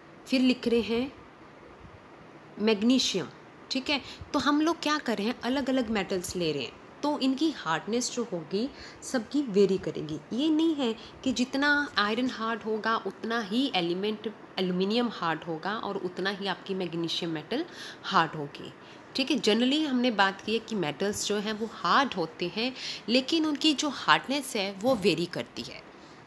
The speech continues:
Right। Then we have a activity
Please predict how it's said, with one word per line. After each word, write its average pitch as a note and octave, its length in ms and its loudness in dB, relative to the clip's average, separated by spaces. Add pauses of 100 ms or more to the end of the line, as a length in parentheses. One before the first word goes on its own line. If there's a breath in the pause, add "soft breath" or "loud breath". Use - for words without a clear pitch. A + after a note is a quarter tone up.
(760)
Right। C#4+ 360 4 (400 loud breath)
Then C4+ 260 2 (280)
we B3+ 160 4
have G#3+ 340 2
a A3 200 0 (840 loud breath)
activity C4 600 -2